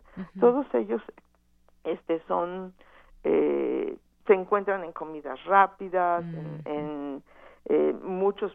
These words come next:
Speaker 2: productos como de pastelería que ya están, este, envueltos,
Speaker 1: Ujú.
Speaker 2: en fin,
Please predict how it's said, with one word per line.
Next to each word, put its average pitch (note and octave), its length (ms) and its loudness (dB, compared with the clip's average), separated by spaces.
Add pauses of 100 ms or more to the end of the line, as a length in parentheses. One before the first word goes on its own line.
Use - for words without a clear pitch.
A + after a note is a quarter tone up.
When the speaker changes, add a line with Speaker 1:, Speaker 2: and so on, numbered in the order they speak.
(120)
Speaker 2:
productos D#3+ 480 -4
como D3 320 -12
de C#3+ 100 -4
pastelería E3+ 960 0
que D3+ 180 -8
ya D#3 100 -4
están, D3+ 460 -10
este, - 680 -14
envueltos, F3+ 840 4
Speaker 1:
Ujú. F3+ 400 -10
Speaker 2:
en F3 80 -4
fin, G#3 280 -2